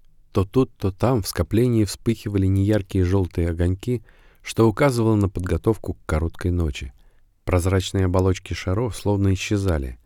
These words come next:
Оставалась кучка людей, разбивших лагерь прямо среди звёзд. Поверенный заговорил снова. "Нам известно, что вы добились неофициальной поддержки и сочувствия среди исследователей и даже военной полиции.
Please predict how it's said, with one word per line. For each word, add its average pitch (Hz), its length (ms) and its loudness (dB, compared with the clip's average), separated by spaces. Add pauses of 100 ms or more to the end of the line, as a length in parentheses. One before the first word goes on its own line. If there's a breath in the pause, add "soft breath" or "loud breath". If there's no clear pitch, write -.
(180)
Оставалась 85 560 0
кучка - 380 -6
людей, 95 440 -4
разбивших 95 640 -2
лагерь 110 420 -2
прямо 110 300 0
среди 90 340 -6
звёзд. 76 520 -8 (500)
Поверенный 92 480 6
заговорил 92 500 2
снова. 82 520 -2 (500)
"Нам 82 320 0
известно, 87 480 0
что - 180 -6
вы 76 80 -2
добились 76 460 -2
неофициальной 78 540 -2
поддержки 78 580 -2
и 80 40 0
сочувствия 80 540 -2
среди 80 360 -2
исследователей 80 760 -2
и - 20 -4
даже 82 260 2
военной 80 380 2
полиции. 82 600 -4